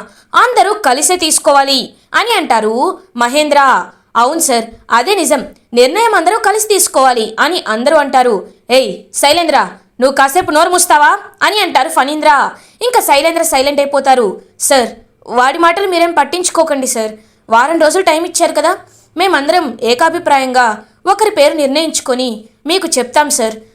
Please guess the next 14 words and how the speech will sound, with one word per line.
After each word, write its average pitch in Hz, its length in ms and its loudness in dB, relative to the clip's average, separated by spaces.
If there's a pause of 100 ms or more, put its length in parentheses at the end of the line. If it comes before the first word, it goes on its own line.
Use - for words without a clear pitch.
(140)
అని 427 180 -2
అంటారు 285 340 0
ఫణీంద్ర. 277 500 0 (340)
"సరే, 254 280 2 (480)
నేను 453 220 2 (420)
వెళ్ళొస్తాను" 240 540 0
అని 226 160 -8
చెప్పి 277 480 -8 (260)
ఇంకా 427 160 -4
మినిస్టర్ 285 460 -4
గారైతే 226 260 0
వెళ్ళిపోతారు. 233 800 -2 (200)
శైలేంద్ర 381 500 2 (100)
మనసులో, 254 340 0